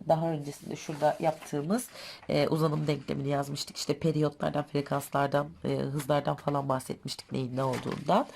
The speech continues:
E, periyotla ilgili de bir soru çözmüştük. Şimdi hız denklemine geldi sıra. E,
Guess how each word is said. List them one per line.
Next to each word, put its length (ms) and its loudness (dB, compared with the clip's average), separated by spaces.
E, 400 4
periyotla 440 2
ilgili 380 2
de 160 2
bir 60 2
soru 200 0
çözmüştük. 760 -2
Şimdi 680 2
hız 340 0
denklemine 600 -2
geldi 400 -2
sıra. 460 0
E, 760 4